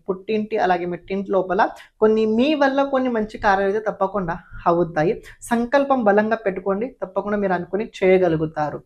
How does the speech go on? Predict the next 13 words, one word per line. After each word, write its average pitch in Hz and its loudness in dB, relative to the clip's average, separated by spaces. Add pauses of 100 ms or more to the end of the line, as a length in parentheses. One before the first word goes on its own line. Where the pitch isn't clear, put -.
(340)
అని 220 2
ఇదే 220 0
సమయకాలం 247 -4
లోపల 220 -2 (140)
వాణి 190 4
పట్ల 233 0 (180)
ఆకర్షణ 214 -4
కూడా 214 0
పెరుగుద్ది. 165 -2 (500)
ఎవరైతే 220 4
ప్రత్యేకంగా 208 -2 (120)
ఆర్టిస్ట్ 196 -2
ఉన్నారో, 185 0